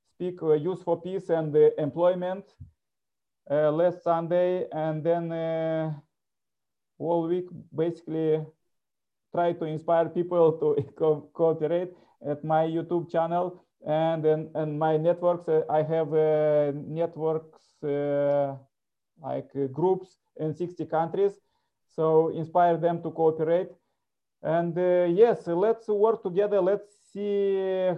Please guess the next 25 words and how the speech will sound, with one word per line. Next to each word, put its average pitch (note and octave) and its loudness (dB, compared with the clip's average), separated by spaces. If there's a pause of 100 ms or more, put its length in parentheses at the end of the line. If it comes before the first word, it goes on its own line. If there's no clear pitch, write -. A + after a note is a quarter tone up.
how F#3 0
to, F3+ -4
we E3+ -8
could E3+ -6 (180)
do F3+ -4
together. F#3 0
There F3+ -2
is F3+ -4
a F3+ 0 (420)
one F3+ -2
good F#3 -2
invitation. F#3 -6
In E3+ -8
ten F#3+ -2
hours, F#3 0
there E3 0
will F3 2
be F#3 -4 (240)
a C#3+ -2
big E3+ -4
rally F3 2
of D#3 0
hope, G3 -2
uh, F3 -4 (280)
in, D#3+ -8